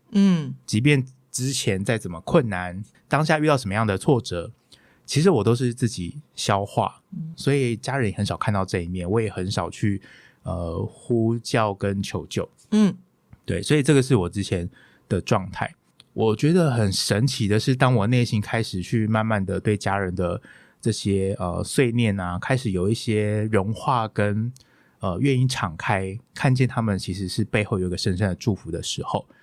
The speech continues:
Speaker 2: 我自己的可能在态度啊，或是在回应上面有稍微比较软化一点。
Speaker 1: 嗯。
Speaker 2: 那家人，我想可能我爸也有感受到吧，所以，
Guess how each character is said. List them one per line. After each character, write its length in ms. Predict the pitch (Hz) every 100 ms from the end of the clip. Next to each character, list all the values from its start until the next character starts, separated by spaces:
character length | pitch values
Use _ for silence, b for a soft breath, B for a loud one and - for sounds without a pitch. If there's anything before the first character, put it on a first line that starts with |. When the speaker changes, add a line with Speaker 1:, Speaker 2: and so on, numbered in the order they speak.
| b b b _
Speaker 2:
我 180 | - 95
自 160 | - 165
己 160 | 104
的 180 | 92 90
可 140 | -
能 200 | 85 82
在 260 | 87 127 107
态 280 | - 123 98
度 220 | - 95
啊， 160 | 85 85
或 160 | 107
是 180 | 104 104
在 420 | 98 98 92 92 - b b _
回 260 | - 101 95
应 200 | 127 120
上 180 | 110
面 360 | 107 107 95 123 - _
有 120 | 107
稍 200 | - 175
微 140 | 185 147
比 80 | 107
较 180 | 139
软 220 | 123 98 87
化 240 | - 113
一 80 | 104
点。 240 | - 85 - _ -
Speaker 1:
嗯。 180 | 165 156 147 _
Speaker 2:
那 200 | 135 120
家 220 | 139 139
人， 160 | 117 101
我 140 | 107
想 340 | 127 104 92 143 -
可 140 | 101
能 120 | 101
我 80 | 95
爸 260 | 127 113 113
也 80 | 101
有 180 | 98
感 240 | 95 104 80
受 220 | - 104
到 180 | - 98
吧， 200 | - -
所 180 | - 117
以， 220 | 110